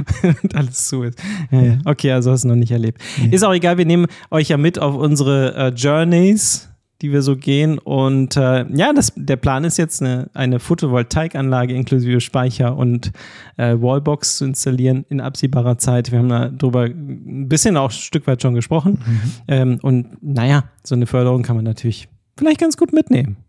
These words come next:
Speaker 1: Mal gucken, ob das klappt. Ich werde euch dann berichten, ob das wirklich irgendwie geklappt hat und <laughs> man da jetzt irgendwie rankommt. Ähm, und dann wird
Speaker 2: Aber
Speaker 1: das
Speaker 2: wie
Speaker 1: im Laufe des nächsten Jahres vielleicht umgesetzt.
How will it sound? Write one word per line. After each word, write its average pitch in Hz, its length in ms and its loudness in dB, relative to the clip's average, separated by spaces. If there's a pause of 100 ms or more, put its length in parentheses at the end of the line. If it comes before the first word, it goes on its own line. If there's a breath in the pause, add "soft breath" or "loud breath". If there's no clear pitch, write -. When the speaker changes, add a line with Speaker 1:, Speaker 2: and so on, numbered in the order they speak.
(200)
Speaker 1:
Mal 226 80 2
gucken, 233 240 2
ob 135 100 0
das 127 200 0
klappt. 156 240 0
Ich 123 100 0
werde 139 160 2
euch 123 100 2
dann 123 220 0
berichten, 123 380 -2
ob 123 100 0
das 123 180 0
wirklich 135 220 2
irgendwie 131 300 2
geklappt 127 400 -4
hat 123 120 0
und 120 140 -2 (200 loud breath)
<laughs> - 200 -18
man 127 120 2
da 123 80 4
jetzt 117 140 -2
irgendwie 120 220 -2
rankommt. 113 480 0 (360 loud breath)
Ähm, 117 440 0
und 131 160 2
dann 123 180 2
wird 120 120 0
Speaker 2:
Aber 120 80 4
Speaker 1:
das - 260 -2
Speaker 2:
wie - 40 -10
Speaker 1:
im 127 100 0
Laufe 120 180 0
des 117 160 -2
nächsten 123 260 2
Jahres 120 300 2
vielleicht 196 200 2
umgesetzt. 120 460 0